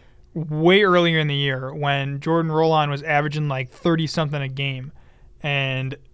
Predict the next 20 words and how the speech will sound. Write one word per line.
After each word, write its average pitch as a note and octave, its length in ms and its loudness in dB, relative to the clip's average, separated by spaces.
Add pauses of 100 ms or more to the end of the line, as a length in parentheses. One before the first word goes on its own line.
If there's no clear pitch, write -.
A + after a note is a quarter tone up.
(300)
he, A3 360 -6 (100)
he, D#3+ 140 -4
if D3+ 140 -6
he D4 220 2
can, E4 420 -4
if G3 80 -4
he C#4+ 120 0
can G4+ 120 -8
go F4+ 140 4
off G4+ 220 4
tonight, B3 300 -2
I G#3+ 80 0
think D4 220 -6
Northeastern C#4+ 540 -2
can A3 80 -2
make A#3+ 160 -2
it A3+ 80 -8
a G#3+ 40 -6
game. F3+ 520 0
However, E3 420 2